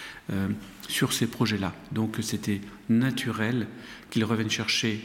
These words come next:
pour le, pour une partie du service des élèves de l'école hôtelière, comme il est allé chercher dans d'autres endroits,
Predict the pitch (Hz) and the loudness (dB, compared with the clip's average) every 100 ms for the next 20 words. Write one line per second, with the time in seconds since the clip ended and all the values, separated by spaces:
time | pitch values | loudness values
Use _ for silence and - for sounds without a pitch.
0 | - - - - - - - - 175 160 | -12 -18 -20 -20 -20 -20 -10 2 6 6
1 | 143 - - 110 113 110 - 113 113 131 | 4 -2 0 2 2 0 2 2 2 0
2 | 143 120 107 104 98 127 - - - - | 0 0 0 -2 0 0 -2 -6 -14 -18
3 | - - 123 117 110 107 101 101 90 87 | -2 4 6 6 4 2 0 -2 -2 -2
4 | 90 120 - - - - 170 160 151 139 | 0 -4 -6 -14 -16 2 4 6 4 4
5 | 120 113 110 110 - - 104 104 - - | 2 2 0 -2 -2 0 0 -2 -10 -20
6 | - - - - 104 113 139 123 104 104 | -20 -16 -6 2 4 4 2 2 2 2
7 | 87 92 | 2 -2